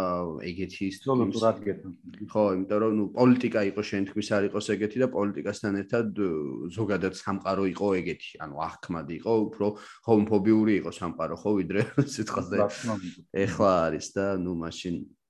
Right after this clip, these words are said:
Speaker 1: ხო, და თუმცა ეხლა თვითონვე ნასამაც თქვა, რომ, ანუ, აი, უშუალოდ რომ ერთია, რომ სამყარო იყო და შენ იმ სამყაროს ნაწილი ხარ და მეორე, ისიც უშუალოდ შენ რაღაც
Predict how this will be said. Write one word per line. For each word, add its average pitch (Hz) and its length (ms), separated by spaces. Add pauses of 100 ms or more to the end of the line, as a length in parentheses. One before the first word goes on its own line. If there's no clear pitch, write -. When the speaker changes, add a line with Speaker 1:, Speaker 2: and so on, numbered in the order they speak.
(440)
Speaker 1:
ხო, - 200
და 85 140
თუმცა 107 440
ეხლა 107 200 (320)
თვითონვე 123 600
ნასამაც 98 540
თქვა, 104 220
რომ, 110 120
ანუ, 101 140
აი, 92 100 (320)
უშუალოდ 123 800
რომ 98 220
ერთია, 110 400
რომ 107 180 (140)
სამყარო 110 440
იყო 110 200
და 107 80
შენ 104 200
იმ 101 100
სამყაროს 107 440
ნაწილი 110 260
ხარ 120 140
და 123 100
მეორე, 110 260
ისიც 107 200
უშუალოდ 107 420
შენ 101 220
რაღაც 98 280